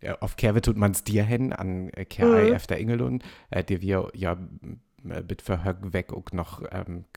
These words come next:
Speaker 1: Quarantäne, ihr habt dir ihn Mut, äh, an der Auer habe es halt, okay, wir mag blut Paris an, ähm, Kehr dir efter Wella Tüß. Auf
Speaker 2: Ja,
Speaker 1: San
Speaker 2: oder
Speaker 1: Bett
Speaker 2: die
Speaker 1: länger
Speaker 2: Tickets
Speaker 1: dir
Speaker 2: sind
Speaker 1: an
Speaker 2: gut.
Speaker 1: Kehrt da Wella Tüß.
Speaker 2: Mhm. Ja, das wäre ja alles echt total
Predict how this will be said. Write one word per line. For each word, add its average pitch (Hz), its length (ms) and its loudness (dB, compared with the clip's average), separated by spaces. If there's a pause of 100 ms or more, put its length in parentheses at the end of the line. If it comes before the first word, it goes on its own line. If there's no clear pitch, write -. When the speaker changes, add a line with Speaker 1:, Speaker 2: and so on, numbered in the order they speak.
Speaker 1:
Quarantäne, 101 540 -4
ihr 98 240 -2
habt 92 180 -4
dir 90 100 -2
ihn 98 260 -4
Mut, 110 260 -4 (560)
äh, - 80 0
an 87 300 -2
der 92 140 -2
Auer 90 140 -2
habe 92 140 -4
es - 140 -8
halt, - 120 -16
okay, 95 320 -8
wir 90 100 -4
mag 87 280 -2
blut - 360 -4
Paris 110 640 -4
an, 90 400 -4
ähm, 87 320 -6
Kehr 82 200 -6
dir 87 140 -8
efter - 260 -12
Wella - 180 -12
Tüß. - 400 -18 (960)
Auf 151 240 -2
Speaker 2:
Ja, 156 40 -10
Speaker 1:
San 110 260 2
Speaker 2:
oder - 20 0
Speaker 1:
Bett 90 200 2
Speaker 2:
die - 20 -
Speaker 1:
länger 101 300 4
Speaker 2:
Tickets - 0 -
Speaker 1:
dir 95 340 0
Speaker 2:
sind - 40 -
Speaker 1:
an 87 200 -4
Speaker 2:
gut. - 0 -
Speaker 1:
Kehrt - 420 -10
da 82 180 -4
Wella 82 200 -6
Tüß. - 320 -16 (400)
Speaker 2:
Mhm. 214 360 -2 (680)
Ja, 175 80 4
das 165 180 0
wäre 208 240 8
ja - 60 4
alles 196 260 6
echt - 220 -4
total 202 600 0